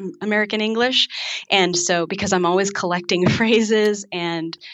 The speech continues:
and words that people use in different cultures. And so just from that aspect, to speak to someone from Melbourne was fascinating.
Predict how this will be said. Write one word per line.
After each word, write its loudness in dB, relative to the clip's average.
and -2
words 0
that 0
people -4
use 2
in 2
different -4
cultures. 2
And 0
so 4
just 4
from 0
that 4
aspect, -2
to 2
speak -2
to -2
someone 2
from 0
Melbourne 2
was 0
fascinating. 0